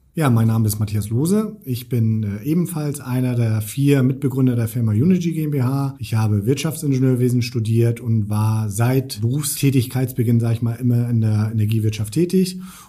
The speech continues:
und bin jetzt quasi mit den Kollegen an der Unity beteiligt.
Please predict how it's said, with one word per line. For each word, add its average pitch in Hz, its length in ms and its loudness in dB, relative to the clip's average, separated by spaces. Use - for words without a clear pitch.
und 123 500 2
bin 117 140 4
jetzt 117 280 -2
quasi 113 400 0
mit 107 160 2
den 110 120 0
Kollegen 110 560 2
an 113 100 2
der 107 80 4
Unity 104 400 4
beteiligt. 90 560 -10